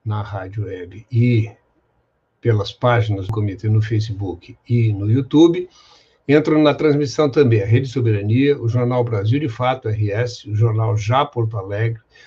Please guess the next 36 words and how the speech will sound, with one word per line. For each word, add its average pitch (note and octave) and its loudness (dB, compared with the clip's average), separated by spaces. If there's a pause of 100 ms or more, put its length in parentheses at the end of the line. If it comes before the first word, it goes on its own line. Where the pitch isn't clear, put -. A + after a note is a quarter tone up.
(140)
o A#2+ -4
Jornal A#2+ 4
O E3 4
Coletivo, B2+ 0 (260)
a A#2 -6
Rádio C#3+ 2
Conde D3+ 0
Pelotas, B2 0 (100)
a A2 -6
Manaus, A#2+ 0
a F2+ -6
Rádio A2+ -2
Web, A2+ -2 (400)
Passo D#3+ 0
de C3+ -6
Torres C#3+ 0
T B2 -2
V, A#2 0 (400)
Rádio D3 0
Ferrabras B2+ -2
F A2+ -4
M, C3 -4
Vale C#3+ 0
do C#3+ -2
Mampituba, C#3 -2
Rádio A#2+ -2
Web A#2+ -2
e A#2 -8
estação, A#2 -8 (100)
e C3+ -6 (440)
a, A#2+ -6 (600)
como A#2+ -2
já A2 0
me A2+ 2
referi, A#2 0 (300)
a A2 -8